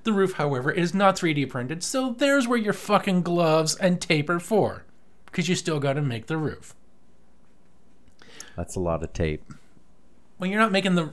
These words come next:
Speaker 1: you're not making it out of the, the fucking
Speaker 2: <laughs>
Speaker 1: I suppose you might if you wanted to be really fucking expensive with it.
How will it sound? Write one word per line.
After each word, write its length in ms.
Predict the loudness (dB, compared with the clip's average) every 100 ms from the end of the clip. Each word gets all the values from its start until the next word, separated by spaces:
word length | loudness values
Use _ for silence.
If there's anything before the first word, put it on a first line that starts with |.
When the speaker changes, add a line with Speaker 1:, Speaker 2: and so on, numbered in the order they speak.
| -2
Speaker 1:
you're 140 | -2
not 100 | 2
making 220 | 0 0
it 120 | -2 -2
out 160 | 0 2
of 180 | 2 0
the, 80 |
the 60 | -8
fucking 520 | -12 -16 -16 -16 -16 -16
Speaker 2:
<laughs> 1900 | -20 -20 -20 -20 -20 -20 -20 -20 -16 -4 4 4 2 -10 -14 -16 -14 -2
Speaker 1:
I 640 | -2 0 -2 -2 -6 -2 0
suppose 380 | 0 0 2 4
you 100 | 2
might 300 | 0 -4 -4
if 100 | -4
you 80 | 0
wanted 160 | 0
to 60 | -2
be 120 | -6
really 420 | -6 -4 -4 -4
fucking 340 | -6 -6 -6 -8
expensive 640 | -8 -8 -6 -6 -6 -8
with 180 | -12 -10
it. 120 | -10